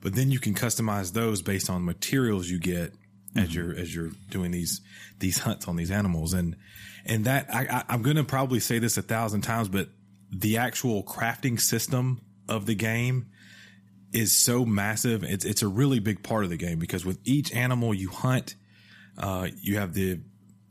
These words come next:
Speaker 1: you can either kinda basically capture 'em, or after you kill 'em, you can, you can cut at 'em and get all their parts, because each one of those parts for those animals are gonna make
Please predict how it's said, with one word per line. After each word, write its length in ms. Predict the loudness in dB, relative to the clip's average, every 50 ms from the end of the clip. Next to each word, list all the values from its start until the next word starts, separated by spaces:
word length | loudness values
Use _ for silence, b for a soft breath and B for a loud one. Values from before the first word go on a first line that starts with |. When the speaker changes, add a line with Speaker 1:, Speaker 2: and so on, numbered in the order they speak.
| -20 -14 -10
Speaker 1:
you 260 | -8 -2 0 2 4
can 120 | 6 6
either 200 | 6 6 6 4
kinda 260 | 2 0 -2 0 0 2
basically 320 | 2 2 0 0 0 -2
capture 360 | 0 0 -2 -2 -2 0 0
'em, 100 | 2 2
or 200 | 2 0 0 0
after 240 | -2 -2 -2 -2 -4
you 60 | -6 -4
kill 240 | 0 0 2 2 4
'em, 100 | 4 2
you 80 | 2 2
can, 300 | 2 0 0 0 -2 -2
you 100 | -4 -4
can 360 | -2 0 0 0 0 -2 -4 B B B B B B B B B B B
cut 180 | -4 -2 0 0
at 120 | 0 2
'em 100 | 2 2 2
and 80 | 2
get 80 | 0 0
all 100 | 0 0
their 120 | -2 -4 -4
parts, 320 | -2 0 0 0 0 -2
because 260 | -8 -4 -2 0 0
each 180 | 0 2 2 2
one 100 | 2 2
of 40 | 2
those 160 | 2 2 0
parts 320 | 0 0 0 0 0 0 0
for 120 | -2 0
those 180 | 0 0 0 2
animals 640 | 2 4 4 4 4 2 0 0 -2 -2 -4 -6 B B B B B B B B B B -16 -6 -4
are 80 | -2
gonna 200 | 0 2 2 2
make 420 | 2 2 2 2 0 -2 -4 -10